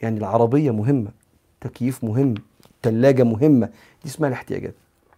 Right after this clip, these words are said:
عندنا التحسينات، إن تليفوني يبقى جديد ويبقى شاشته حلوة وكاميرته حلوة، وإن بيبقى فيه مصيف، وإني بجيب، آه، آه، آه، عندي جاكيتتين مش جاكيتة واحدة،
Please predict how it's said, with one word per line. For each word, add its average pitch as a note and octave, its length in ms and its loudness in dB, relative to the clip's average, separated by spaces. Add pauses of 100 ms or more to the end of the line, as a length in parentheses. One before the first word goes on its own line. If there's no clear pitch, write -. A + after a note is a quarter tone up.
(400)
عندنا E3 220 4
التحسينات، - 720 -4 (420)
إن F3 160 4
تليفوني C#3+ 420 0
يبقى A2 200 -4
جديد G#2+ 360 -6 (720)
ويبقى A#2 480 -2
شاشته - 320 -8
حلوة A2+ 320 -2
وكاميرته G#2+ 520 -2
حلوة، G#2+ 360 -6
وإن F3+ 200 2
بيبقى C#3+ 140 0
فيه C#3 140 -4
مصيف، A#2+ 580 -4 (480)
وإني D#3+ 200 4
بجيب، B2 440 0
آه، A#2 40 -2
آه، A#2 680 -6
آه، - 20 -4
عندي C3 320 -2
جاكيتتين A#2+ 680 -2
مش G#2 180 -4
جاكيتة A2 360 -6
واحدة، A2+ 380 -2